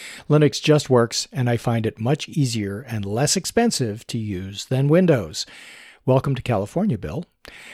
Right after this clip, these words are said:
I grew up along the coast a little ways south of L A. I am in Florida now and would not mind returning to SoCal, but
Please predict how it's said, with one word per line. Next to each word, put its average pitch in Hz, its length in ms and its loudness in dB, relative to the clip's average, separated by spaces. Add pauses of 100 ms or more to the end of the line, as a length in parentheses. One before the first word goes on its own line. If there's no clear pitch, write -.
(180)
I 117 160 4
grew 135 280 6
up 143 140 4
along 135 260 4
the 127 80 2
coast 127 320 2
a 127 60 4
little 127 240 4
ways 123 280 4
south 123 280 0
of 123 80 -2
L 123 220 2
A. 85 200 -6
I 113 200 -4
am 117 120 -2
in 110 160 -2
Florida 170 640 4
now 104 280 -2
and 110 120 -6
would 131 140 -2
not 220 200 0
mind 165 280 0
returning 120 420 -2
to 113 80 -8
SoCal, 98 720 -8
but 117 380 -4